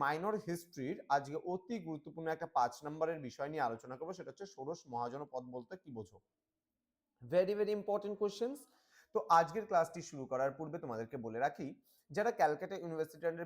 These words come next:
বিভিন্ন কলেজগুলোতে হয় কেউ মেজর কোর্স নিয়ে পড়ছো, কেউ মাল্টিডিসিপ্লিনারি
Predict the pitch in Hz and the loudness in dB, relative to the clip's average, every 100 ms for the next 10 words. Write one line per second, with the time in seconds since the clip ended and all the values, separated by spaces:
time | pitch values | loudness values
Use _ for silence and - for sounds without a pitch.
0 | 139 120 180 196 127 123 117 139 135 202 | -8 -8 -8 -4 -2 -2 -6 -10 -6 -6
1 | - _ _ _ 170 165 160 - _ - | -6 _ _ _ 6 6 6 -2 _ -4
2 | 175 143 127 147 143 135 135 151 139 135 | -2 -2 -2 -2 -2 -4 -6 -4 -6 -2
3 | 135 127 139 127 - - 220 190 165 185 | -4 -2 -2 -4 -8 -2 2 4 4 0
4 | 180 - 180 175 | -6 -6 -4 -4